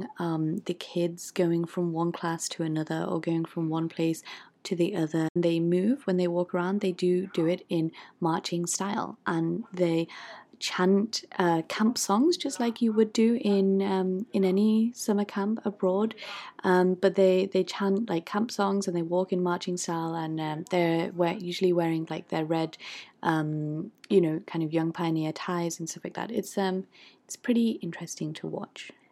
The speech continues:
Again, not quite in the city,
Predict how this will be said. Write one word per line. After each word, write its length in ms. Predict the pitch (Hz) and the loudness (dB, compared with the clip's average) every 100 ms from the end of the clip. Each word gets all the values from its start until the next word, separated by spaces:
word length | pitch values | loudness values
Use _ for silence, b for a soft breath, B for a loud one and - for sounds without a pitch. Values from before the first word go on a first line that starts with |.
| - | -6
Again, 400 | 208 240 240 220 | 0 4 2 2
not 240 | 196 196 | -4 -6
quite 380 | - - 185 185 - | -8 -2 -2 -2 -6
in 200 | 185 175 | -4 -4
the 520 | - 175 170 160 160 | -4 -2 0 0 -4
city, 880 | - - - - 220 - 180 220 269 | -8 -10 -8 -2 -2 -2 -2 0 -2